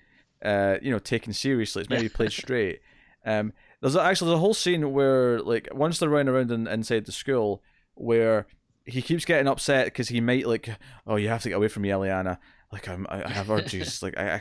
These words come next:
Speaker 1: I, I, I'm worried I won't be able to control myself, and there's so many things I want to do to you." And she grabs him, takes him into a classroom. She sits in the desk, like, opens her legs up. Like, not, doesn't, like, take her clothes off, but just opens her legs a bit and says,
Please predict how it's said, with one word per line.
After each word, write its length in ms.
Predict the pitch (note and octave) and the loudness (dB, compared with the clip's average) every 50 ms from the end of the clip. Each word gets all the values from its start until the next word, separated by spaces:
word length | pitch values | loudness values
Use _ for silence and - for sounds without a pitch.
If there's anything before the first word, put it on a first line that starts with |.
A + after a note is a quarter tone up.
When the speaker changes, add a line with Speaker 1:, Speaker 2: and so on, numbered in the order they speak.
| - - - | -6 -6 -4
Speaker 1:
I, 80 | G2+ G2+ | -4 -2
I, 320 | - F2+ G2+ G#2 D2 G#2 | -2 0 0 0 0 -2
I'm 80 | G#2+ G2+ | -2 -2
worried 200 | G#2+ A2+ A2+ G#2+ | -2 -2 0 0
I 40 | |
won't 160 | G#2 G#2 G#2 G#2 | -2 -2 -2 -4
be 60 | G2+ | -4
able 80 | G#2 | -4
to 40 | F#2+ | -4
control 320 | - G#2+ F#2+ - - A2 G#2 | -6 -8 -10 -6 -6 -4 -4
myself, 520 | G2+ F#2 - - F#2+ F2+ E2+ E2+ - - | -4 -6 -4 -4 -2 -2 -4 -4 -8 -12
and 180 | F#2 F#2 F2 - - _ - A2 | -10 -10 -10 -12 -14 _ -18 -14
there's 160 | A2 G#2+ G2+ - | -10 -8 -6 -4
so 100 | - A#2+ | -2 0
many 180 | A#2+ A#2+ A2+ | 0 0 0
things 220 | G#2+ - A#2 A2 G#2 | 0 -2 -4 -2 -2
I 40 | |
want 180 | G#2 G#2 E2+ G2 | -2 -2 -2 -2
to 80 | G#2 A2 | -2 -4
do 60 | A2 | -4
to 140 | - - G2+ | -4 -4 -4
you." 140 | F#2+ F#2 - - - - - - | -4 -4 -4 -6 -12 -20 -10 -4
And 120 | A2+ B2 B2 | -2 -2 -2
she 120 | - - C3+ | 0 -2 -2
grabs 400 | A#2+ A#2 C#3 C#3 D#3+ F#3 F3 D#3+ | 0 2 2 4 4 2 2 0
him, 140 | F3 C#3+ B2 | 0 -2 0
takes 220 | - E3 D#3 - | 0 -2 -2 0
him 80 | E3+ E3 | 0 -2
into 160 | E3 - D3+ | 0 0 -2
a 40 | C3+ | -2
classroom. 480 | - - B2+ C3+ C3+ - - A2+ G#2+ - - - - | 0 0 0 0 0 0 -2 -4 -4 -4 -10 -16 -18
She 140 | - - B2+ | -12 -8 -4
sits 260 | - - D3+ D#3+ - | -2 0 0 0 0
in 60 | D#3+ E3 | 0 -2
the 80 | C#3+ | 0
desk, 400 | B2+ C3+ C3+ B2+ A#2+ - - - A#2+ | 2 2 2 2 2 0 -4 -6 -6
like, 140 | A#2 - _ _ - - C3+ C3+ C#3+ - | -8 -8 _ _ -16 -12 -12 -12 -6 0
opens 360 | - F3 F3+ E3+ - G3 F3 D#3+ | 2 2 4 4 4 2 2 4
her 40 | E3 | 2
legs 320 | C#3 C#3 D3 D3 C#3+ B2+ A#2+ | 4 4 4 4 2 2 2
up. 180 | A2+ G2+ - | 2 2 4
Like, 120 | C3+ D#3 F#3 | 2 2 2
not, 100 | A3 G3 | 2 2
doesn't, 200 | G#3 G#3 F#3+ E3 | 2 2 2 0
like, 120 | D#3 D3 | -2 -2
take 120 | - C3+ | -2 -2
her 60 | B2+ - | -2 -2
clothes 240 | - - D3+ C3 | -2 0 0 2
off, 120 | A#2+ G#2+ - | 2 0 -2
but 60 | A#2 | -2
just 120 | A#2+ - | -6 -2
opens 280 | - C#3 C3+ - D3 B2 | -2 -2 0 0 -2 -2
her 60 | B2 | 0
legs 260 | G#2+ A2+ A#2+ B2 G#2+ | 0 2 0 0 0
a 40 | A2 G2+ | -4 -2
bit 160 | - G#2 G2 | -2 -2 -2
and 100 | F#2+ G#2 | -2 -2
says, 300 | - G#2+ G2+ G2+ F#2+ | -2 0 0 0 -2